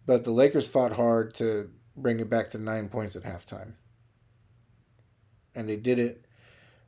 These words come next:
with Austin Reaves playing a terrible first half. D'Angelo Russell playing a subpar first half.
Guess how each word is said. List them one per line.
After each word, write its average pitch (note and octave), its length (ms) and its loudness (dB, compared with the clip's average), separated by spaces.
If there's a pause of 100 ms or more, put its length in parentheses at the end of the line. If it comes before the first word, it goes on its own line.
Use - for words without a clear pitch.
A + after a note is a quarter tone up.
(120)
with A2 420 0
Austin A#2+ 340 -4
Reaves A2+ 220 0
playing G#2 220 -6
a F#2 40 -10
terrible A2+ 460 2
first F#2+ 280 -10
half. - 360 -18 (720)
D'Angelo A2 380 -2
Russell A2 400 -2
playing G#2+ 360 -6
a G2 200 -8
subpar G#2 600 -4
first - 280 -12
half. - 360 -16